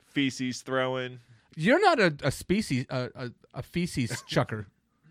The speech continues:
Speaker 1: No?
Speaker 2: You're not.
Speaker 1: What would I be?
Speaker 2: No, no, you're a knuckle dragger.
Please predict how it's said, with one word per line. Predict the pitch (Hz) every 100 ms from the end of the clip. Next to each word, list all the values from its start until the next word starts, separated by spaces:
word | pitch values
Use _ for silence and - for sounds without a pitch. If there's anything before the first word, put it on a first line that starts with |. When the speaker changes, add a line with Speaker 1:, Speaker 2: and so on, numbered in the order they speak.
| - _
Speaker 1:
No? | 120 110 143 175 - _
Speaker 2:
You're | 135 131 131
not. | 87 - _ -
Speaker 1:
What | 127
would | 113
I | 107 98
be? | 87 90 110 _ _ _ _
Speaker 2:
No, | 143 147
no, | 117 107
you're | 113 175 101
a | 123
knuckle | 113 139 123 101
dragger. | 101 139 123 87